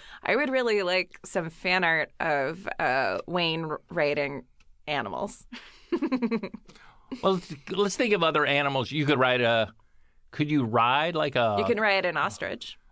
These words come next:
Speaker 2: An ostrich? Could you
Speaker 1: You can
Speaker 2: ride
Speaker 1: ride
Speaker 2: a
Speaker 1: an emu.
Speaker 2: dolphin? Could you ride a, is, is that possible?
Speaker 1: Yeah, people ride dolphins.
Speaker 2: Yeah,
Speaker 1: Like
Speaker 2: yeah.
Speaker 1: at SeaWorld and stuff.
Speaker 2: I kinda see them more, like, holding on and just being dragged along than,
Speaker 1: Oh.
Speaker 2: than actually, like, on top, like, riding it.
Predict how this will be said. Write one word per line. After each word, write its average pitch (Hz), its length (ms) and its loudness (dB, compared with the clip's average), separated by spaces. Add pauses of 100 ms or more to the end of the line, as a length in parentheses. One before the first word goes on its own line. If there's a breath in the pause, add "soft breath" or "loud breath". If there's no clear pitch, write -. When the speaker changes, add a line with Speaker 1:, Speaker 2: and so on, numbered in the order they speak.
Speaker 2:
An 110 100 2
ostrich? 127 480 0
Could 139 100 0
you 127 80 2
Speaker 1:
You - 0 -
can 135 40 6
Speaker 2:
ride 135 120 6
Speaker 1:
ride 135 60 2
Speaker 2:
a 127 40 2
Speaker 1:
an 123 80 -2
emu. - 40 -6
Speaker 2:
dolphin? 175 640 2
Could 135 140 -4
you 127 140 -2
ride 127 300 2
a, 135 80 -2 (160)
is, 123 200 -6
is 127 160 -4
that 139 180 2
possible? 185 580 -2 (600)
Speaker 1:
Yeah, 440 200 0
people 370 280 -4
ride 247 200 -2
dolphins. 226 540 -8 (680)
Speaker 2:
Yeah, 185 140 2
Speaker 1:
Like 120 140 2
Speaker 2:
yeah. 127 140 4
Speaker 1:
at 117 100 -2
SeaWorld 190 340 -2
and 202 100 -8
stuff. 262 220 -8
Speaker 2:
I 233 80 2
kinda 285 320 0
see 233 160 -4
them 196 140 2
more, 175 260 2
like, 143 180 2
holding 151 580 0
on 113 500 2
and 101 100 -4
just 95 180 -10
being 117 200 0
dragged 107 500 2
along 95 440 0
than, 92 120 -4
Speaker 1:
Oh. 233 960 0
Speaker 2:
than 113 300 2
actually, 110 360 0
like, 101 200 2
on 101 140 0
top, - 440 -2
like, 95 220 -2
riding 95 500 0
it. - 160 -14